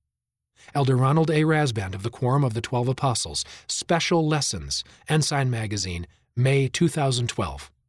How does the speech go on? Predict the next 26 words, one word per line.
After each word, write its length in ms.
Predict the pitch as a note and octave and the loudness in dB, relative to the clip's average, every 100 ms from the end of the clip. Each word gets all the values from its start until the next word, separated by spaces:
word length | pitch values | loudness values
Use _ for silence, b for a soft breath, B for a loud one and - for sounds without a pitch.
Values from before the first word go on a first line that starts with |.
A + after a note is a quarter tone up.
| - | -6
page 340 | A2+ F#2+ - - | -4 -4 -4 -2
eighty. 340 | A#2+ E2 C#2 _ _ _ _ _ _ _ _ _ _ _ _ _ _ _ _ _ _ _ _ _ _ _ _ _ _ _ _ _ _ _ _ _ _ _ _ _ - | -2 -4 -10 _ _ _ _ _ _ _ _ _ _ _ _ _ _ _ _ _ _ _ _ _ _ _ _ _ _ _ _ _ _ _ _ _ _ _ _ _ -2
Learn 320 | D3 D#3 F#3 | 2 4 6
more. 380 | F3+ F3+ F2+ - _ _ _ - | 6 4 2 -6 _ _ _ -6
Visit 520 | A#2+ F#3 G3 C4 C#3 | 2 2 2 0 0
disabilities 800 | D3 G3+ B3+ D#3+ D3+ D#3 D3+ C#3 | 2 2 2 2 4 6 4 2
dot 220 | B2 B2 - | 0 -2 0
L 160 | C#3 | 2
D 180 | D#3 F3 | 4 4
S 200 | A#2+ B2 | 2 -2
dot 280 | A#2+ B2 - | -2 -2 0
org 360 | D3 A#2 D#2+ - B | 0 0 -2 -12 B
for 220 | B E3 C#3 | B 2 2
helpful 400 | F#3 G3+ - G#3+ | 2 -2 0 -2
suggestions, 800 | - D#3 F#3+ F#3 - F2+ - C3 | 0 0 0 0 -4 -6 -4 2
resources, 680 | E3+ - F#2 - - - B B | 2 2 -4 -6 -6 -8 B B
and 180 | D#3 D3 | 0 0
answers 480 | C#3+ D#3 E3 G3+ F#3+ | 2 2 2 2 2
to 120 | - | 2
frequently 540 | - C3+ B2 D3 D3 B2 | 2 2 2 0 -2 -2
asked 300 | G#2+ G2 - | -4 -6 -6
questions. 680 | - G#2+ - - C2+ - - _ _ _ _ _ _ _ _ _ _ _ _ _ _ b b | -4 -4 -6 -10 -8 -10 -10 _ _ _ _ _ _ _ _ _ _ _ _ _ _ b b
End 300 | E3+ F#3+ A3+ | 2 2 2
of 200 | F#3+ E3+ | 0 2
the 120 | G3 | 2
article. 460 | F3+ F#3+ F#2 - | 2 0 -2 -8